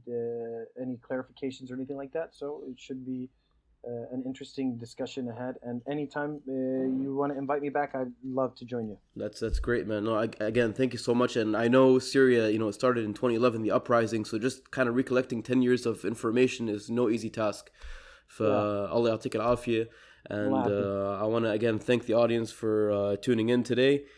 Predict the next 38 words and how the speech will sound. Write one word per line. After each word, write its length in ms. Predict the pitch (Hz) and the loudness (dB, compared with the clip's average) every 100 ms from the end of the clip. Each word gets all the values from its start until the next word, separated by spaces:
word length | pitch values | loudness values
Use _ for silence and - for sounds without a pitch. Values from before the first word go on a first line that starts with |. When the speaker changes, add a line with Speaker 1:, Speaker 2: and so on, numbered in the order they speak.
| - _ | -20 _
Speaker 2:
And 600 | 107 107 104 104 104 101 | -2 0 0 0 -2 -4
please 200 | - 120 113 | -4 -4 -2
feel 120 | 113 | -4
free 200 | - 120 | 0 0
to 60 | 113 | 2
follow 260 | 120 117 | 2 2
Ubaida 340 | 107 107 117 107 | 2 2 4 2
Hito. 540 | 127 123 120 117 117 | 0 2 4 4 4
And 120 | 110 | 0
any 200 | 101 117 | -2 -2
questions, 480 | 110 117 113 117 107 | 0 -2 0 -2 -2
please 280 | - 113 107 | -4 -6 -4
leave, 480 | 107 107 107 - - | -2 -2 -4 -8 -10
uh, 440 | 107 101 98 98 98 | -6 -4 -2 -4 -6
comments. 760 | - 110 107 104 104 - - _ _ - - _ - | -6 -2 -2 -2 -4 -10 -20 _ _ -20 -20 _ -6
Or, 360 | 101 101 98 | -2 0 0
uh, 220 | 98 98 98 | 0 0 -2
you 100 | 98 | -4
can 160 | - | -6
direct 320 | 101 107 107 107 | -2 -2 -2 -4
message, 460 | 107 - 98 - | -4 -4 -6 -6
uh, 180 | 101 98 | -4 -4
The 100 | 98 | -6
Tripolitan. 840 | - - 113 110 107 113 107 107 107 | -10 -4 0 0 0 -4 -2 -6 -8
We're 340 | 107 101 98 | -6 -4 -4
on 160 | 98 98 | -6 -6
Instagram 640 | 117 117 110 110 107 104 98 | -6 -4 -4 -2 -2 -2 -4
and 100 | 98 | -6
Facebook 720 | - 113 110 - 104 104 - _ _ - | -4 -4 -4 -4 -4 -4 -10 _ _ -8
and 200 | 101 92 | -6 -4
Twitter. 420 | - 143 143 143 _ _ - - - _ | 0 2 2 -2 _ _ -20 -20 -20 _
And 180 | 110 110 | -4 -2
you 60 | 107 | -2
can 120 | 107 | -4
find 320 | 101 110 107 | -4 -2 -2
us 200 | 101 - | -2 -4
on 300 | - 101 101 | -6 -4 -4
multiple 680 | 101 110 110 - 104 101 98 | -4 -4 -6 -6 -2 0 -2